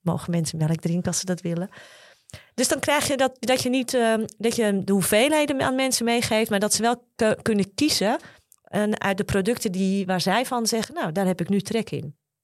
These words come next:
En dan leer je mensen ook een beetje, ja, variëren. Dan, dat maak ik niet het schema.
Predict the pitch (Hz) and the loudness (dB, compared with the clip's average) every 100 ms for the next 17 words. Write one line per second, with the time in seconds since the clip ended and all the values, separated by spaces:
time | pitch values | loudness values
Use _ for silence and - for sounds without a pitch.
0 | _ _ _ - 196 196 202 269 277 185 | _ _ _ -4 0 2 4 4 4 2
1 | 180 - 180 175 185 175 175 170 165 - | 2 0 -2 -2 0 2 2 -2 -2 -6
2 | - _ _ _ 285 - _ _ - 175 | -20 _ _ _ -6 -6 _ _ -2 0
3 | 180 196 285 233 175 160 170 - - - | 2 2 2 0 0 0 -2 -6 -18 -20
4 | - 180 185 190 190 254 233 190 170 - | -6 -4 0 0 0 -2 0 0 -2 -2
5 | 175 160 160 175 262 | 0 0 0 0 -2